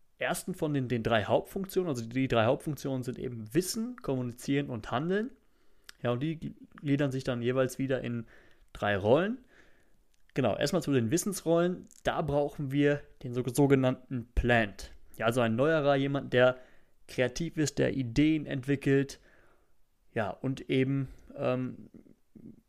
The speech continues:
ja, divergent denkt. Ja, also immer, ähm, neue Inspirationen irgendwo ins Team bringt. Dann brauchen wir einen sogenannten Monitor Evaluator, ja, also ein Beobachter, der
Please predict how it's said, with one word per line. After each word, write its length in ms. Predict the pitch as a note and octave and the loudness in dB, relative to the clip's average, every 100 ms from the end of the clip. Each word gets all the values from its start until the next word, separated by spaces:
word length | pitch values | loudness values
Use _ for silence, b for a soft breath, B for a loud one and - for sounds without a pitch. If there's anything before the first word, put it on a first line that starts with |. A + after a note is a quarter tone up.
| - _ | -20 _
ja, 260 | E3 C3 G#2 | -2 0 0
divergent 600 | G#2 C#3+ C#3 B2 A#2 A2+ | 2 4 6 4 2 2
denkt. 380 | G2+ F#2 - - _ | 0 0 -8 -18 _
Ja, 140 | G#2+ | 2
also 180 | A2+ A2+ | 2 2
immer, 420 | C3+ C3+ C3 B2+ b b b b b b - | -2 2 2 0 b b b b b b -14
ähm, 300 | - A#2+ A#2 | -6 -4 -2
neue 280 | A2+ C3 D3 | 2 4 4
Inspirationen 680 | C3+ C3 - B2 A#2+ B2+ A#2 | 2 -2 0 0 0 -4 -4
irgendwo 240 | A#2+ A2+ | -4 -4
ins 140 | A2+ - | -4 -4
Team 240 | A2+ G2 | -6 -6
bringt. 260 | G#2+ - - b b - | -8 -14 -16 b b -4
Dann 220 | C3 F3+ | -2 0
brauchen 360 | E3+ D#3+ F3 D3 | 0 -2 -2 0
wir 360 | D#3 D#3+ - | 0 0 -2
einen 340 | B2+ C3+ C3+ C#3 - | -2 0 0 -4 -8
sogenannten 640 | - C#3 C3+ C3 C#3 B2 - - | -4 0 0 -2 -2 -4 -6 -2
Monitor 560 | A#2+ D3 D3+ - C3 - | 2 2 0 -2 -2 -2
Evaluator, 760 | D3 F3 F3 F3 F#3+ F#3+ - - - - | 0 4 4 2 0 -4 -10 -14 -20 -12
ja, 140 | - - | -4 -2
also 180 | C#3+ - | -2 -2
ein 240 | C3 C3 B B B - | -4 -4 B B B -14
Beobachter, 680 | - C3+ E3 D#3+ D#3 - D3 | -4 2 4 4 2 4 2
der 360 | C3 B2+ B2 | 4 4 2